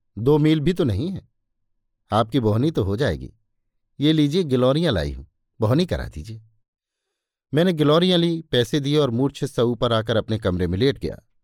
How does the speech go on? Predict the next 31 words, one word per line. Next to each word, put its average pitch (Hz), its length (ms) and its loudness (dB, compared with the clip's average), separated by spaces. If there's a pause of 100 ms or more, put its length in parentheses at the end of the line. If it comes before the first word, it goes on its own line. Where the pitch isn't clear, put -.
(600)
अब 139 80 2
मेरी 143 220 4
समझ 120 300 0
में 151 120 2
नहीं 120 260 0
आता 127 400 2
कि 123 160 -2
इस 110 120 -6
मुसीबत 107 360 -4
से 104 160 -8
कैसे - 300 -6
छुटकारा - 420 -12
पाऊं। - 220 -16 (1040)
तब 147 140 2
से 147 180 2
इसी 135 160 -2
चिंता 110 320 -2
में 120 120 -2
पड़ा 110 220 0
हुआ 87 260 -2
हूं, 101 140 -8 (640)
अक्ल 143 260 0
कुछ 110 180 -8
काम 92 240 -4
नहीं 95 200 -4
करती। - 360 -16 (800)
सुरखरू 135 520 0
भी 110 160 0
रहना 156 260 2
चाहता 151 340 0
हूं, 135 160 -2